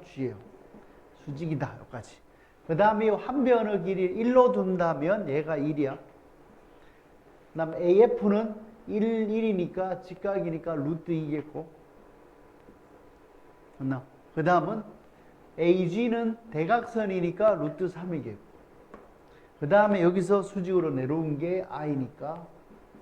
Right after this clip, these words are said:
우리 어떻게 넓이를 두 가지로 구하자. 그러면 소공식이라 그죠? 이분의 일 루트 이 곱하기 일은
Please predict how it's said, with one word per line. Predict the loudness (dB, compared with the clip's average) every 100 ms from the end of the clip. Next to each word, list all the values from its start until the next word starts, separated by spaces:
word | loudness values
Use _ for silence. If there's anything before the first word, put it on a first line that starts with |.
| -20 -20 -20 -20 -20 -20 -20 -12
우리 | -6 -4
어떻게 | -4 -6 -8 -8 -14 -20 -20 -10
넓이를 | 2 4 4 4 4 2
두 | -2 -2
가지로 | -2 -2 -6 -8
구하자. | -10 -14 -16 -20 -20 -16
그러면 | -14 -14
소공식이라 | -2 0 2 2 0 -2 -6 -6
그죠? | -4 -6
이분의 | -4 -4 -2 -4 -2
일 | 0 0 -2 -10 -20 -20 -20 -20 -14 -6
루트 | -4 -2 -2
이 | -2
곱하기 | -6 -10 -8 -8
일은 | -8